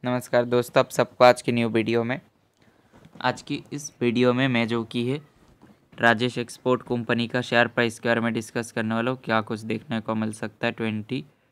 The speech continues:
सिक्स मार्च के दिन स्टॉक के अंदर, तो वीडियो को एंड तक देखना। एनालाइज मैं इसका कर रहा हूँ, जो कि कर रहा हूँ डेली चार्ट पे। यहाँ से देखोगे तो इस ट्रेंड लाइन को स्टॉक जो है फॉलो करता हुआ डाउन ट्रेंड कंटिन्यू कर रहा था।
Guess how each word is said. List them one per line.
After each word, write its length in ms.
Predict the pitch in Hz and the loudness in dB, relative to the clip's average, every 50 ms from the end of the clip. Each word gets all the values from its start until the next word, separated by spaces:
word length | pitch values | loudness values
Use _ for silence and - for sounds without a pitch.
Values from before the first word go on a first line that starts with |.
| _ _ _ _ _ _ - | _ _ _ _ _ _ -10
सिक्स 320 | - - 131 - - - | -8 -8 -8 -6 -8 -4
मार्च 300 | 123 113 110 110 107 - | 0 2 2 2 2 0
के 140 | - - 113 | -4 -4 -4
दिन 200 | 113 123 135 156 - _ _ _ _ _ _ _ _ _ _ _ _ - | -4 -4 -6 -8 -14 _ _ _ _ _ _ _ _ _ _ _ _ -20
स्टॉक 320 | - - - 113 107 - | -12 -8 -8 -8 -8 -6
के 80 | - 113 | -6 -6
अंदर, 260 | 113 110 113 120 117 | -6 -4 -4 -6 -6
तो 160 | - - 113 | -6 -8 -6
वीडियो 320 | 107 110 107 113 110 110 107 | -6 -4 -4 -4 -4 -4 -4
को 180 | - 131 123 - - | -4 -6 -6 -6 -4
एंड 240 | 117 110 107 110 104 | -4 -4 -4 -4 -6
तक 140 | - 110 107 | -6 -6 -6
देखना। 380 | 104 110 107 104 117 - 135 - _ _ _ _ _ _ _ _ _ _ _ _ _ - | -4 -4 -4 -4 -6 -10 -14 -14 _ _ _ _ _ _ _ _ _ _ _ _ _ -6
एनालाइज 440 | - 117 117 117 120 123 123 117 - | -4 -2 0 2 2 2 0 0 -2
मैं 140 | 113 117 120 | -4 -4 -4
इसका 280 | 113 - - - 120 113 | -4 -6 -4 -4 -4 -2
कर 180 | - - 110 | -2 -4 -4
रहा 100 | 117 117 | -4 -4
हूँ, 100 | 123 123 | -4 -6
जो 160 | 117 113 110 110 | -6 -6 -6 -6
कि 160 | 107 - 110 | -6 -8 -8
कर 180 | 104 - 110 107 | -6 -4 -4 -2
रहा 100 | 110 117 | -2 -4
हूँ 100 | 120 113 | -4 -4
डेली 280 | 113 110 110 107 107 104 | -4 -4 -4 -4 -4 -4
चार्ट 240 | - - 107 107 - | -4 -4 -4 -4 -6
पे। 120 | - 127 147 147 _ _ _ _ _ _ _ _ _ _ _ _ _ _ _ _ _ _ _ _ _ _ _ _ _ _ _ _ _ _ _ _ _ _ _ - | -8 -12 -12 -12 _ _ _ _ _ _ _ _ _ _ _ _ _ _ _ _ _ _ _ _ _ _ _ _ _ _ _ _ _ _ _ _ _ _ _ -12
यहाँ 260 | - 131 123 120 120 | -4 0 0 2 2
से 160 | 120 - 127 | 0 -2 -4
देखोगे 440 | 113 120 120 110 - 131 117 120 127 | -2 -2 -4 -4 -4 -4 -4 -2 -2
तो 140 | 123 - 123 | -2 -2 -4
इस 180 | 117 110 - - | -4 -4 -6 -6
ट्रेंड 200 | 117 110 107 107 | -6 -4 -4 -2
लाइन 180 | 110 110 110 107 | -4 -4 -4 -4
को 200 | - 123 147 147 - _ _ _ _ _ _ _ - - - _ _ _ _ _ _ _ _ _ _ _ _ _ _ _ _ _ _ _ _ _ _ _ _ _ _ _ - | -6 -6 -8 -8 -12 _ _ _ _ _ _ _ -16 -16 -16 _ _ _ _ _ _ _ _ _ _ _ _ _ _ _ _ _ _ _ _ _ _ _ _ _ _ _ -18
स्टॉक 340 | - - - - 113 107 107 | -18 -12 -8 -6 -6 -4 -4
जो 140 | - 104 | -6 -6
है 60 | 117 113 | -6 -6
फॉलो 300 | - - 110 110 110 110 | -6 -4 -2 -2 -2 0
करता 260 | 107 110 110 - - 110 | -2 -2 -4 -2 -2 -2
हुआ 80 | 110 | 0
डाउन 240 | 107 110 107 107 107 | 0 0 -2 -2 -4
ट्रेंड 240 | - 107 107 107 104 | -6 -6 -6 -6 -6
कंटिन्यू 380 | 117 110 107 104 113 107 110 107 | -6 -6 -6 -6 -6 -6 -6 -6
कर 140 | - 113 104 | -6 -4 -4
रहा 140 | 113 110 110 | -4 -4 -4
था। 160 | 127 135 151 | -6 -8 -12